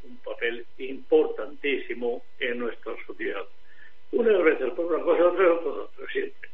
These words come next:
Y ahora no iba a ser menos, lo sigue, lo sigue teniendo también. He elegido, eh,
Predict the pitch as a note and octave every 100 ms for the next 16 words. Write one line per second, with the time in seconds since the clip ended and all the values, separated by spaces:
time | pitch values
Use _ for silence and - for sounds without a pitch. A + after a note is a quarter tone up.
0 | - D#3+ D3 C#3 C3+ C3+ - - D3 D3+
1 | D3+ C3+ - - A#2 B2+ C3+ B2+ - -
2 | C3 - - A#2+ A2+ - - - - -
3 | - C#3 - D3+ B2 G2 F#2 - - -
4 | - - - - - - - - - -
5 | - - - - - - G#3 G3+ F#3 F3+
6 | F3 D#3+ - - - - - - - -
7 | - - - - - D3+ C3+ B2+ B2+ B2+